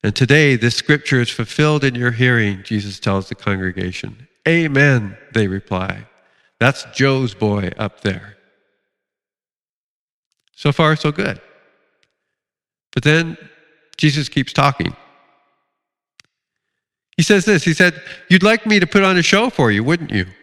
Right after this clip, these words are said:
You want me to make you feel good about yourselves, entertain you with a miracle. I bet you want me to do that whole water to wine thing I did back in Cana. But I'm not gonna do that for you today. Instead, I'm gonna preach God's word.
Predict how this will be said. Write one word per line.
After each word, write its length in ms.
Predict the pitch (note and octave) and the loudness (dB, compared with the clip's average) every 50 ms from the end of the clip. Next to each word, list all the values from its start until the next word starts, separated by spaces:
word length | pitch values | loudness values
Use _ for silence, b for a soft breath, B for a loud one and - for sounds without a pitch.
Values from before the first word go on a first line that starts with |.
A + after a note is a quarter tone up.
| _ _ _ _ _ _ _ _ _ _ _ b b b b | _ _ _ _ _ _ _ _ _ _ _ b b b b
You 100 | - F#3 | 4 4
want 160 | A3+ A3+ G#3 F#3+ | 4 4 4 4
me 80 | G3 | 2
to 80 | F#3+ F#3 | 2 4
make 260 | F#3 F#3 F#3 F3+ - | 4 2 2 2 2
you 80 | F3+ D#3 | 0 2
feel 220 | - F#3+ F#3 F3+ | 4 4 2 4
good 240 | D#3+ - F#3 G#3+ G#3+ | 4 2 2 2 2
about 300 | G3 D#3 D3 C3 A2+ G#2+ | 2 4 2 2 2 2
yourselves, 600 | A2+ A2+ - - A#2 G2 F#2+ F2+ F#2+ G2+ - - - | -2 -2 -2 0 0 0 0 0 -2 -6 -8 -4 0
entertain 540 | D3+ D#3+ E3+ F3+ E3 - F3+ F3+ F#3+ G3+ F#3 | 2 2 2 2 2 2 2 2 2 2 0
you 120 | D#3+ D3 | 0 -2
with 160 | C#3 C3+ - | -2 -2 -2
a 60 | D3 B2+ | -2 0
miracle. 500 | C3+ D#3 F3 F#3 E3+ - - F#2 G2 - - - - b b b b b | 2 2 2 0 0 -2 -2 -4 -4 -6 -10 -16 -20 b b b b b
I 60 | - F3+ | 2 4
bet 220 | F3+ A3 - - | 4 4 4 2
you 80 | G3+ F#3 | 2 2
want 220 | F3+ G3 G3+ G3 | 4 2 2 2
me 80 | G3 F#3+ | 2 2
to 120 | F3 E3+ | 4 4
do 120 | D#3+ G3 G3 | 4 2 2
that 180 | F3+ F#3 E3+ D3+ | 2 2 2 4
whole 240 | D#3 F#3 F3+ E3 D3 | 4 4 4 2 2
water 360 | C#3+ E3+ F3 F3+ F#3 F#3+ F#3 | 2 4 4 4 4 2 2
to 120 | - F#3+ E3 | 0 0 0
wine 400 | D3+ D#3+ E3+ F#3 G3+ G#3 G3+ F3 | 2 2 2 4 2 2 0 0
thing 240 | - D#3+ C3+ C3 | 0 0 2 2
I 80 | B2+ B2+ | 2 0
did 240 | B2+ - D3 D3 C3 | 2 0 0 0 2
back 240 | D3 C#3+ D3 D3+ - | 2 2 2 2 2
in 140 | D3 C3+ | 0 -2
Cana. 500 | C3 - E3+ E3+ F3 E3 B2+ G2 G#2 A2+ - - - _ _ _ _ _ _ _ _ _ _ _ _ _ _ _ _ _ _ _ _ _ _ _ _ _ _ _ | 0 2 2 2 2 2 0 -4 -6 -8 -14 -20 -20 _ _ _ _ _ _ _ _ _ _ _ _ _ _ _ _ _ _ _ _ _ _ _ _ _ _ _
But 100 | - D3+ | 2 2
I'm 80 | E3 E3 | 2 4
not 220 | F3 F3+ F3 - | 4 2 2 2
gonna 160 | - F3 E3+ E3 | 2 2 2 2
do 160 | D#3 F3+ F3+ | 0 0 2
that 260 | E3 C#3+ - - - | 0 -2 -2 -4 -6
for 80 | - B2 | -4 -2
you 140 | A2 A2 | -2 -2
today. 440 | G#2+ - A2 G2 G2+ F#2+ F2+ F2 F2+ F#2+ _ _ _ _ _ _ _ _ _ _ _ - | -2 -2 -2 -2 0 0 -2 -4 -8 -14 _ _ _ _ _ _ _ _ _ _ _ 0
Instead, 380 | C#3+ C3+ C3 - - E3+ F3 F3 | 0 0 2 2 2 2 2 2
I'm 140 | E3 D3 | 2 0
gonna 180 | C3 C3+ C3 B2+ | 0 0 0 -2
preach 360 | - - C#3+ C3+ B2+ - - | 0 0 0 -2 -2 -2 -2
God's 300 | - C3 A#2+ A#2+ A2+ - | 0 2 2 0 -2 -4
word. 400 | - D2+ E2 D#2+ C2+ F#2 F#2 - | -4 -4 -2 -2 -2 -4 -6 -8